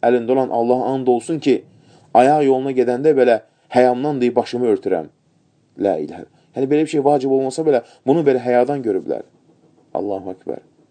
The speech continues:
Nə deyərdi Həzrət Əbu Bəkir? "Mən qallə həyəu", kimin həyası azalarsa, təqvası azalar. Kimin təqvası azalarsa, qəlbi ölər. Baxın, Osman radiyallahu anh, Həzrət Osman.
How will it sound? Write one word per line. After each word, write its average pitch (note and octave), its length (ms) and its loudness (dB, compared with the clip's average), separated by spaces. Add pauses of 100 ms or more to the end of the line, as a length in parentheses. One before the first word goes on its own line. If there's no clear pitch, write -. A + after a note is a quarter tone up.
(260)
Nə A#2+ 140 4
deyərdi A2 280 2
Həzrət G#2+ 300 -2
Əbu F#2+ 140 0
Bəkir? C3+ 220 0 (180)
"Mən C#3 240 4
qallə D#3 320 2
həyəu", C#3+ 440 4 (220)
kimin D3+ 220 0
həyası B2+ 380 2
azalarsa, C#3+ 500 2 (160)
təqvası C3 500 2
azalar. A#2 400 4 (220)
Kimin D3 220 0
təqvası B2+ 480 2
azalarsa, C3 540 2 (200)
qəlbi G#2+ 300 2 (100)
ölər. F2+ 280 -2 (840)
Baxın, B2+ 180 0
Osman D#3+ 340 0
radiyallahu G#2+ 440 2
anh, G2+ 60 -6
Həzrət A#2 280 -2
Osman. G2+ 340 -4